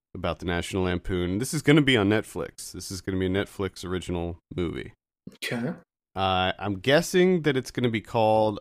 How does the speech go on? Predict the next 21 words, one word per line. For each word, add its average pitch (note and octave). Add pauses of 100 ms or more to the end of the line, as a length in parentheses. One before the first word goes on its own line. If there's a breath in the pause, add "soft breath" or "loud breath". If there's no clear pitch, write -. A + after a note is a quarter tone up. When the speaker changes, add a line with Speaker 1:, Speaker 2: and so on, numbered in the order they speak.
Speaker 1:
A G#2+
Futile G#2+
and F#2
Stupid G#2
Gesture F2+
'cause G2+
it's -
based G2+
on F2
the D#2+ (140)
book. - (360)
Uh, F#2
it's - (240)
gonna C#3
be B2 (200)
largely C#3+
focused C3+
on A#2
the G#2+
life G#2
of F#2+